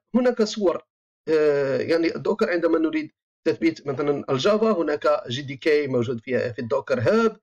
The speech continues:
اسمه جو-، دوكر هاب. آه، نريد تنفيذ دوت نت كور هناك دوت نت كور م-، موجود في الجو-، آه، إما صورة يعني لدوت نت كور موجودة على ال-، الجيت هاب، آه، عفوًا على الدوكر هاب.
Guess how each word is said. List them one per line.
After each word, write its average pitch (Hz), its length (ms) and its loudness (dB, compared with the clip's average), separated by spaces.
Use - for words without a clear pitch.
اسمه 180 340 0
جو-، 196 200 0
دوكر 127 280 0
هاب. 107 220 -4
آه، 143 120 4
نريد 151 260 -2
تنفيذ 160 360 -2
دوت - 360 -4
نت 151 100 -2
كور 175 320 0
هناك 151 300 -2
دوت 139 260 -2
نت 139 140 -2
كور 147 320 0
م-، 139 220 0
موجود 135 360 0
في 127 100 -12
الجو-، 117 260 -4
آه، 123 320 0
إما 139 220 -2
صورة 151 300 2
يعني 127 260 -2
لدوت 139 480 -2
نت 139 140 -2
كور 151 240 0
موجودة 113 340 0
على 113 100 2
ال-، 113 100 -4
الجيت 117 680 -4
هاب، 220 200 2
آه، - 20 2
عفوًا 127 440 0
على 120 180 0
الدوكر 127 440 0
هاب. 220 140 2